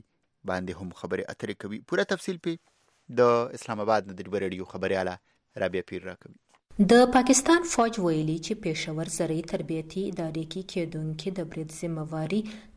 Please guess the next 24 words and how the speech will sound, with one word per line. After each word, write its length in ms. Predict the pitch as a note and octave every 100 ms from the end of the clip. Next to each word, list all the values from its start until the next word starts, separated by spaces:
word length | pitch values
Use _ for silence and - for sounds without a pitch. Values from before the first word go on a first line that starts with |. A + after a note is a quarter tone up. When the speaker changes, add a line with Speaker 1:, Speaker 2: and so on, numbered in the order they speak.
| B3
Speaker 2:
تحریک 340 | B3 C#4+ C#4+ C#4+ G#3+
طالبان 460 | D#3 D3+ D#3 D#3+ F3 -
پاکستان 580 | D#3 D#3+ - F3+ F#3+ G#3 - - _
ملا 160 | B3 D4 D4
فضل 220 | F#3 F3 D#3+
الله 240 | D#3 F3 F3
ډلې 240 | D#3 D3+ F3
په 60 | F3 -
سر 160 | D#3+ D#3+
اخیستې 400 | - E3 E3 G#3+ G#3
چې 80 | F#3+ -
څرګندوي 600 | D#3+ D3+ D#3 D#3 D#3 G3+ -
چې 80 | D#3
برید 180 | D#3+ D#3 -
کوونکي 400 | D#3+ D#3 D#3 G#3 E3
په 40 | D3+
افغانستان 680 | - D#3+ D#3+ D#3 E3 D#3+ D#3
کې 320 | A3 G#3+ D#3
موجود 380 | D3 C#3+ D#3+ -
دي 80 | E3 E3 - F3
او 20 | D#3+
دغه 200 | D#3 D#3 D#3
معامله 480 | D3+ D#3 D#3+ F#3+ A3 G#3+ - - -
پاکستان 420 | A#3 A#3+ - D4+